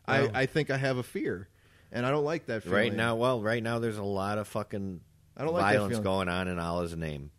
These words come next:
Speaker 2: Yeah.
Speaker 1: Um,
Speaker 2: And that's, uh, I think we're seeing the shitty percentage, and I think if anybody's honest with themselves,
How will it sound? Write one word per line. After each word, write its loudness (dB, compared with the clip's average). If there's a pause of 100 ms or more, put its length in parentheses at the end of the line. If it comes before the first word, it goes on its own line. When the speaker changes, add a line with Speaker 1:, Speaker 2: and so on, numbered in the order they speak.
(140)
Speaker 2:
Yeah. 4 (360)
Speaker 1:
Um, 0
Speaker 2:
And 2
that's, 0
uh, -4
I 4
think 0
we're 4
seeing -2
the 2
shitty 0
percentage, 2
and 0
I 4
think 0
if 0
anybody's 2
honest -2
with -2
themselves, -2